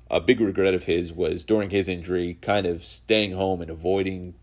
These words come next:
anything to do with his team. And it's really great to see these guys out there with the team, mentoring guys and helping. Um,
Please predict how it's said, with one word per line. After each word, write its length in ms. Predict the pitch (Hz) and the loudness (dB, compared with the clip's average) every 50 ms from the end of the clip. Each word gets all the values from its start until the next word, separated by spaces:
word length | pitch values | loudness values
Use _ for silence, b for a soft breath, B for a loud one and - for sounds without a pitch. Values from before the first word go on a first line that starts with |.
| - - - | -20 -14 -10
anything 420 | - 95 101 104 95 - 92 90 85 | -8 -6 -4 -6 -6 -6 -8 -8 -6
to 80 | 87 | -6
do 100 | 87 92 | -4 -4
with 100 | 90 85 | -4 -4
his 140 | 87 87 - | -6 -8 -8
team. 360 | - - 104 95 85 82 95 b b b b b b b b - | -8 -6 -6 -6 -6 -8 -12 b b b b b b b b -4
And 140 | - 98 98 | -4 -2 -2
it's 120 | 87 95 | 0 2
really 180 | 113 123 123 117 | 2 4 4 2
great 320 | - - 95 95 95 95 | 0 0 0 0 0 0
to 80 | 92 87 | -4 -6
see 140 | - 92 | -6 -4
these 180 | 90 90 90 - | -4 -4 -4 -4
guys 340 | - 80 82 85 87 85 80 - | -2 -2 -2 -2 -4 -6 -6 -2
out 260 | - 95 87 - - | -2 -2 -2 -2 -4
there 360 | - 90 87 85 85 90 92 - - - - _ - - - | -4 -4 -4 -4 -6 -8 -12 -14 -20 -20 -20 _ -20 -18 -2
with 200 | - 110 120 - | 2 4 4 4
the 60 | - 92 | 2 -2
team, 480 | - - 101 95 92 90 85 85 85 | -6 -4 -4 -2 -4 -4 -6 -6 -4
mentoring 380 | 95 107 98 - 101 90 85 82 | -4 -4 -2 -2 -4 -4 -2 -2
guys 320 | 82 82 82 82 85 82 | -4 -2 -2 -2 -4 -6
and 100 | 82 85 | -8 -4
helping. 420 | - 92 92 92 - 85 85 - - b b b b b b b b b - - | -2 0 0 0 -2 -6 -12 -14 -18 b b b b b b b b b -8 -4
Um, 380 | - 82 80 82 80 78 - | -2 -2 -2 -2 -4 -8 -10